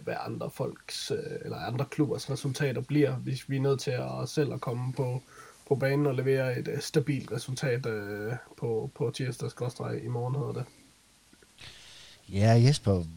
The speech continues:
Speaker 2: hvordan går du så ind til den her kamp? Øh, det bliver jo uden tilskuere. Er det en fordel eller en ulempe for, for Sønderjyske? Vi har jo set, at, at der er forskellige tilgange til, hvordan man gør det op i Aarhus. Der har de, øh,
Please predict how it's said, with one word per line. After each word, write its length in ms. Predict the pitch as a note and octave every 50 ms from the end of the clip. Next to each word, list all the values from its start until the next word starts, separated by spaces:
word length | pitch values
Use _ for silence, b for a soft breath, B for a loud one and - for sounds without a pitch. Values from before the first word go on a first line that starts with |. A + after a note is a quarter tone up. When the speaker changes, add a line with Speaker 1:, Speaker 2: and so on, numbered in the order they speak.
| - -
Speaker 2:
hvordan 260 | F#2+ G#2 A2 B2 C#3+
går 120 | E3 E3+
du 140 | D#3 E3 E3
så 160 | - - D#3+
ind 160 | D#3 E3 E3+ D3+
til 160 | - G#2 G#2
den 140 | A#2 C#3 C3
her 180 | C3+ C3+ A#2+
kamp? 400 | G#2+ - - C#3+ D#3+ D#3 - -
Øh, 600 | F2 G2+ G2 F#2+ F#2+ F#2+ F#2+ F#2+ F#2 F#2 F#2 F#2 G2 G#2+ A2 A#2 - -
det 160 | B2 A2+ -
bliver 160 | G#2+ A2 A2
jo 60 | G#2+
uden 200 | G#2+ C3 E3+ F#3
tilskuere. 560 | F3 - D#3 E3 F3 - - B2 A#2+ B2 A2 F#2+
Er 40 |
det 160 | F2 A#2 C#3+ F3
en 120 | F3 B2+
fordel 440 | - - C#3+ E3+ G3 G3 F#3+ A2 G#2+
eller 200 | G2 F#2 F#2 F#2+
en 100 | E2+ -
ulempe 420 | D3 F3 E3 C#3 B2+ C#3 B2 A2+
for, 460 | - - - F#2 F2+ F2+ E2+ E2+ E2+ F2
for 140 | - - F#2+
Sønderjyske? 680 | - A#2+ C3 D3 D3+ C3+ A#2+ A2+ - - G2+ F#2+ F#2
Vi 80 | F#2+ F#2
har 100 | E2+ F#2+
jo 80 | F#2
set, 300 | F2 - E3+ F3+ F3 -
at, 120 | - F#2+ F2 - - b b b b b b b b b b b b b _ -
at 140 | F#2+ - -
der 80 | G#2
er 40 | F#2+
forskellige 440 | - - F#2 - - C3+ C3+ A#2+ G#2+
tilgange 440 | - - C3 D3 C3+ B2 A2 A2 A2
til, 140 | - B2 A#2
hvordan 220 | G#2+ G#2 G#2+ A#2
man 140 | A#2+ A2+ G2+
gør 120 | A2 A2+
det 120 | A2 G#2+ G2+
op 180 | G#2+ - C3
i 60 | A#2
Aarhus. 420 | A2 A2+ C3 C#3 B2 A2+ G#2 F#2+ -
Der 140 | - C3+ B2+
har 180 | A2+ G2+ G2
de, 200 | F2 F#2 F#2 F2+
øh, 220 | F2+ F2+ F2 F2